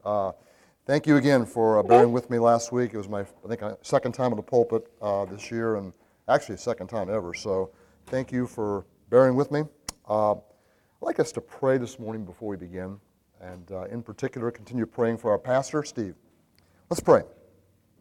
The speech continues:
Heavenly Father, we're thankful for the opportunity to come to worship you today.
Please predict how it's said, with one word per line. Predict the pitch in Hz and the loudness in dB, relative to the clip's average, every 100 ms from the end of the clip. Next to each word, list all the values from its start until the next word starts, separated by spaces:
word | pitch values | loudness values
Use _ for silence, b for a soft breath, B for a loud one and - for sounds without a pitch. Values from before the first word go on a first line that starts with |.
| - B B B B B B B B _ - | -20 B B B B B B B B _ 6
Heavenly | 180 160 | 8 8
Father, | 160 139 120 | 10 10 10
we're | 110 104 | 6 2
thankful | - 127 135 151 | -2 -4 -2 -2
for | 135 139 123 117 | -2 0 0 4
the | 110 | 4
opportunity | 120 123 - 131 123 | 4 2 -4 -2 -2
to | 101 | -4
come | 135 117 | -6 -4
to | 101 | -6
worship | 95 127 139 156 147 | -4 -4 -2 -6 -4
you | 143 | -4
today. | 143 131 127 127 131 | -4 -4 -2 0 -2